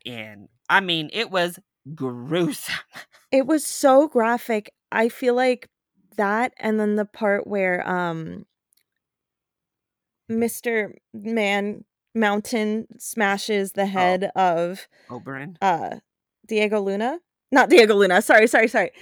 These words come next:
Speaker 1: <laughs>
Speaker 2: Um,
Speaker 1: Pedro.
Speaker 2: Pedro. <laughs> They're besties. I'm
Speaker 1: Yeah.
Speaker 2: so sorry. Uh, when he squishes his head, those are, like, the two most
Speaker 1: Oof.
Speaker 2: sickening scenes in Game of Thrones for me.
Speaker 1: Yeah,
Speaker 2: That
Speaker 1: we
Speaker 2: was a
Speaker 1: have Rhaenyra getting pushed back. Laenor was trying to get in to get there.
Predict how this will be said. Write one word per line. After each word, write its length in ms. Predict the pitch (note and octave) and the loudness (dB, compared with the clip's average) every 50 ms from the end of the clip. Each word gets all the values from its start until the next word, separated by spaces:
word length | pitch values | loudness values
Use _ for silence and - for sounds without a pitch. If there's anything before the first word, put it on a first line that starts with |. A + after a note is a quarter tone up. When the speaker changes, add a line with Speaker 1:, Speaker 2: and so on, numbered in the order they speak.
| - - | -20 -20
Speaker 1:
<laughs> 220 | - - - - | -20 -20 -6 -2
Speaker 2:
Um, 560 | B3 A#3+ A3+ G#3 G3 F#3 E3+ D#3+ D3+ D3 A#2+ - | 0 2 2 2 0 0 -4 -6 -12 -16 -10 -8
Speaker 1:
Pedro. 360 | D#3+ C#3+ F#3 - E3+ D#3 - - - - - _ _ _ _ _ _ _ _ _ _ _ | -8 -8 -2 0 0 0 0 -2 -10 -20 -20 _ _ _ _ _ _ _ _ _ _ _
Speaker 2:
Pedro. 540 | - D#4 D#4+ F#4 C#4+ C4+ C4+ A#3 G#3 G3 F#3 - D#4+ | 4 6 6 6 8 8 8 8 8 8 6 4 2
<laughs> 140 | - - - | 0 0 4
They're 140 | C4+ C#4+ D4+ | 6 6 8
besties. 560 | B3 D4+ D4 D#4 - - B3 G3+ F#3+ F#3+ G#3 - | 8 8 6 6 4 0 0 0 0 0 -4 -2
I'm 100 | - B3+ | -2 -2
Speaker 1:
Yeah. 60 | C4 - | 2 4
Speaker 2:
so 120 | C#4+ D4 | 2 2
sorry. 340 | D4+ - B3+ A3 G3 F#3+ G3+ - B4+ C5 A4+ E4+ A#3+ _ | 4 4 2 2 2 0 -2 -4 -12 -16 -16 -16 -4 _
Uh, 220 | - C4 B3 A#3 A3+ | 6 8 8 8 6
when 120 | A3 B3+ B3+ | 4 2 0
he 80 | C4+ | -2
squishes 500 | C4+ - - _ C#4 D4 - - C#4 B3+ - | -4 -6 -4 _ -2 0 0 -2 -4 -2 0
his 200 | C4+ A3+ A3+ A#3 | 0 0 0 0
head, 360 | B3+ C4+ C4 C#4 C#4+ A#3 G#3 | -2 0 0 0 0 0 0
those 200 | A#3+ A#3+ B3+ B3 | 2 2 2 2
are, 100 | B3+ B3+ | 0 -2
like, 200 | B3+ B3+ B3 - | -2 -2 -4 -2
the 100 | - A3+ | -2 -2
two 300 | G#3+ - - A#3+ A3 A3 | -2 -2 -4 0 2 2
most 440 | G#3 G3+ F#3+ F#3 G3 - - - - | 2 2 0 0 -2 -4 -8 -14 -12
Speaker 1:
Oof. 80 | D#4+ F#4 | -6 -4
Speaker 2:
sickening 460 | G4 F#3+ - G3 F3 E3+ D#3 D#3+ F3 | -4 -2 -2 -2 -2 -2 -2 -4 -4
scenes 360 | F#3 - - E3+ E3 E3+ F3 | -6 -6 -6 -4 -4 -4 -4
in 100 | F#3 F3 | -6 -6
Game 180 | D#3 C#3 C#3+ B2 | -4 -4 -6 -6
of 80 | - - | -6 -8
Thrones 300 | - - C3+ D3+ G#3 - | -8 -8 -8 -8 -10 -12
for 120 | - - | -14 -14
me. 220 | - D#3 - - A#3 - _ _ _ _ _ _ _ _ _ _ - | -12 -12 -14 -14 -16 -18 _ _ _ _ _ _ _ _ _ _ -12
Speaker 1:
Yeah, 260 | D#3+ E3+ E3+ C#3 A#2+ | -6 -2 -2 2 4
Speaker 2:
That 60 | A#3+ | 4
Speaker 1:
we 60 | A#3+ | 4
Speaker 2:
was 60 | A#3+ B3+ | 4 4
a 40 | A3+ | 2
Speaker 1:
have 120 | D#3 C3+ - C#3 | -2 -4 -4 -8
Rhaenyra 340 | C3+ C#3 D#3+ F3+ G3 G3+ F#3+ | -8 -6 -4 -4 -4 -4 -4
getting 200 | G3+ F#3+ F#3+ F#3+ | -4 -8 -10 -10
pushed 180 | - G3 - - | -12 -16 -6 -4
back. 180 | F3+ E3 D#3 | -4 -4 -4
Laenor 440 | C#3+ C3 D#3 G#3+ C#4+ F4+ D#4+ G3 D#3 | -4 -6 -6 -4 -4 -2 -2 -2 -2
was 140 | D#3 D#3+ - | -4 -8 -8
trying 180 | - F3+ D3 | -8 -10 -10
to 80 | C#3+ D3 | -8 -8
get 160 | C3+ C3+ - - | -8 -10 -8 -6
in 320 | A#2 C#3 E3 F#3 G#3+ G3+ | -6 -6 -6 -6 -8 -10
to 340 | - - D#3 B2+ B2 F#2+ C#2 | -10 -12 -10 -10 -10 -10 -12
get 340 | A#2+ - - D#3 F#3 G3+ _ | -14 -12 -10 -10 -10 -8 _
there. 560 | A3 G#3 F#3+ F3+ F3 F3 E3+ E3+ E3+ E3 E3 | -6 -4 -2 0 2 2 2 2 2 0 -2